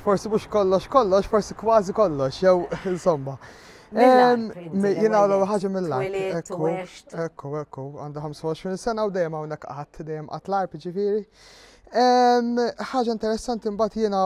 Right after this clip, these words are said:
Speaker 1: wkoll komplejt l-istudju tiegħi l-università fuq archive description u librarianship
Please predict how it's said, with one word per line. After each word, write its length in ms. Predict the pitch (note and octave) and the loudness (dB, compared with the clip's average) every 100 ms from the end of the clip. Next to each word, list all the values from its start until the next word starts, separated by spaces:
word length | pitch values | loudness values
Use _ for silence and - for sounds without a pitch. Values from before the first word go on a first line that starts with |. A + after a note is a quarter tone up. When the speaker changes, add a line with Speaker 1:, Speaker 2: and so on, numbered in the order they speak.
| B2+ | 0
Speaker 1:
wkoll 320 | E3 D#3+ D#3 | -4 -4 -6
komplejt 480 | - D#3+ D#3+ D#3 D3 D3+ | -6 -10 -6 -8 -6 -12
l-istudju 420 | - E3 D3+ D#3+ | -14 -10 -8 -8
tiegħi 220 | - D3+ | -8 -8
l-università 800 | D3+ D3+ D3 D3 - D3+ G#3+ A3+ A3 _ _ _ _ _ | -8 -10 -12 -14 -14 -8 -4 -2 -4 _ _ _ _ _
fuq 200 | - - | -8 -6
archive 400 | D#3 D3 D#3 C#3 | -6 -6 -8 -8
description 720 | G3 - - C#3+ - D3+ C#3+ | -10 -10 -12 -14 -14 -14 -12
u 60 | D3 | -10
librarianship 840 | D3 D3+ F#3+ G3+ G#3+ - A#3 A#3+ | -10 -8 -6 -4 -6 -4 -4 -4